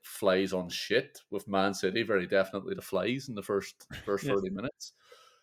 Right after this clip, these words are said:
Speaker 1: But th-, that made our eventual one all win all the <laughs> more
Speaker 2: Yeah.
Speaker 1: enjoyable, because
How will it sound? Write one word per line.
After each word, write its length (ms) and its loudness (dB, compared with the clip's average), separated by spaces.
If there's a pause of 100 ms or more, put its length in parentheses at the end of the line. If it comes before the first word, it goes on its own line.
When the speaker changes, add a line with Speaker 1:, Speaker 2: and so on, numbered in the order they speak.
(140)
Speaker 1:
But 120 0
th-, 120 2 (260)
that 200 8
made 160 4
our 200 10
eventual 680 4 (200)
one 340 4
all 440 8
win 380 2 (240)
all 280 6
the 0 -
<laughs> 220 -2
more 260 12
Speaker 2:
Yeah. 60 0
Speaker 1:
enjoyable, 800 4 (520)
because 460 2